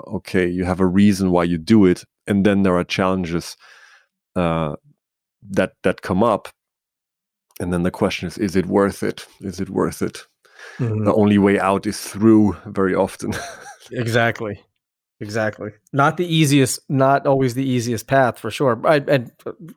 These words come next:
Speaker 2: frankly, probably the harder path is to, to go through those tough times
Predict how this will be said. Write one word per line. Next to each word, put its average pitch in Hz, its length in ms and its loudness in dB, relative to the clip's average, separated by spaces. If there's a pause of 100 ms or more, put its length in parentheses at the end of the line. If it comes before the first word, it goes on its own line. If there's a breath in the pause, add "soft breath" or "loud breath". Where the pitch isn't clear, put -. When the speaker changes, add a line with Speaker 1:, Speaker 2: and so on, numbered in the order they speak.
(100)
Speaker 2:
frankly, 127 300 -2
probably 113 380 -4
the 104 100 -4
harder 113 300 0
path 101 340 -10
is 117 200 -12
to, 113 200 -8 (480 soft breath)
to 151 100 2
go 123 240 4
through 120 200 2
those 110 180 0
tough 113 220 -2
times 110 560 -2